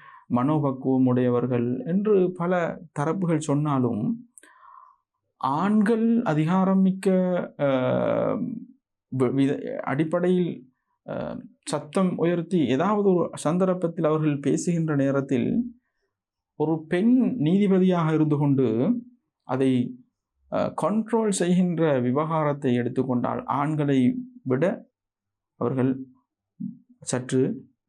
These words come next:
பலவீனமானவர்களாக இருக்கிறார்கள். இதை பெண்ணியவாதிகள் என்று சொல்லிக்கொண்டு ஈக்குவலிட்டியை பேசுகின்ற நேரத்தில், உண்மையில் பெண்கள் அவர்களுக்குரிய இடம் கிடைக்கப்பட வே-, பெற வேண்டுமே ஒழிய,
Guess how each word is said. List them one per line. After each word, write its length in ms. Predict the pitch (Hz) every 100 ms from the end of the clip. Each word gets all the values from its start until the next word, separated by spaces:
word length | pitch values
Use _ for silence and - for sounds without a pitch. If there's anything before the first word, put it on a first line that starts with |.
| 120
பலவீனமானவர்களாக 1040 | 123 143 175 185 175 160 156 147 143 143
இருக்கிறார்கள். 540 | 131 123 - - - -
இதை 380 | 160 185 190 196
பெண்ணியவாதிகள் 840 | 170 190 202 196 175 160 156 151 147
என்று 200 | 143 143
சொல்லிக்கொண்டு 600 | 143 131 131 127 127 127 - - _ _ _ _ -
ஈக்குவலிட்டியை 720 | 156 170 196 180 160 165 156
பேசுகின்ற 560 | 151 151 151 147 151 143
நேரத்தில், 720 | 135 139 135 139 117 156 - - _ -
உண்மையில் 640 | 156 170 147 135 - - _ _ _ _ _ _ _ _ _ _ _ _ _ _ _ _ _ _ _ _ _ _
பெண்கள் 720 | 175 185 214 196 202 202 - -
அவர்களுக்குரிய 760 | 147 156 156 160 151 156 185 220
இடம் 280 | 175 180 180
கிடைக்கப்பட 600 | 160 160 156 147 143 135
வே-, 140 | 135
பெற 280 | - 139 139
வேண்டுமே 380 | 131 131 123 113
ஒழிய, 300 | 113 117